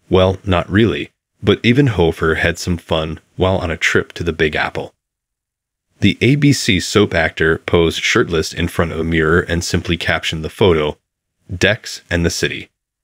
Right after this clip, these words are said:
His reference to the popular H B O series Sex and the City led his former castmate, Nicholas Alexander Chavez, ex Spencer, to reply, "Caption game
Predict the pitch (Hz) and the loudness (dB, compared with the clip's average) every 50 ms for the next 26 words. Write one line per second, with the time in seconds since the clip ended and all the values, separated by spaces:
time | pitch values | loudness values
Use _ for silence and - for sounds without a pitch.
0 | _ _ _ _ _ _ _ _ _ _ _ - - 107 98 92 95 107 117 - | _ _ _ _ _ _ _ _ _ _ _ -4 -2 -2 0 2 2 0 2 2
1 | 143 143 143 - - 107 92 85 - - 98 95 98 - 107 101 104 104 87 - | 0 0 0 -2 -2 -2 -2 -2 0 0 0 0 0 0 0 2 2 2 2 2
2 | 87 92 - - - 92 85 80 80 80 - - - 78 80 80 80 82 - - | 0 -2 -2 -2 0 0 0 0 0 -2 -4 -4 -4 -2 -2 -2 -2 -4 -4 -8
3 | - - - - - - - - - - 90 82 82 - - - 80 78 80 82 | -10 -4 -2 0 -2 -2 -4 -8 -8 -6 -4 -4 -4 -4 -4 -4 -4 -2 -2 -2
4 | 80 87 87 87 - 92 87 - - - 87 85 85 82 80 - - 82 78 - | 0 2 2 2 2 0 -2 -4 -2 -2 0 0 0 0 -2 -2 -2 -4 -4 -4
5 | - - 73 - - - _ _ _ _ _ _ _ _ _ _ _ - 104 110 | -8 -10 -10 -10 -10 -10 _ _ _ _ _ _ _ _ _ _ _ 0 0 2
6 | - 120 117 120 - - - 92 85 80 80 76 80 80 80 78 82 80 - - | 4 4 4 4 2 0 -2 -2 0 0 -2 -2 -2 -2 0 0 0 0 0 0
7 | 85 80 82 82 80 80 80 - - _ _ _ _ _ _ - 101 - - - | 0 0 0 -2 -2 -4 -4 -6 -12 _ _ _ _ _ _ -4 -4 -4 -4 -6
8 | - - - 80 80 - - - - - - _ _ _ _ _ _ _ _ - | -8 -4 -4 -4 -4 -4 -8 -10 -10 -10 -14 _ _ _ _ _ _ _ _ 0
9 | - 90 87 87 - - 85 78 78 80 82 - - _ _ _ _ _ _ _ | 2 2 2 2 2 0 0 0 2 0 -2 -4 -8 _ _ _ _ _ _ _
10 | _ _ _ _ _ - - 107 87 76 - - 104 95 90 82 82 82 80 82 | _ _ _ _ _ -6 -4 -2 -2 -2 0 0 0 0 2 2 0 0 0 -2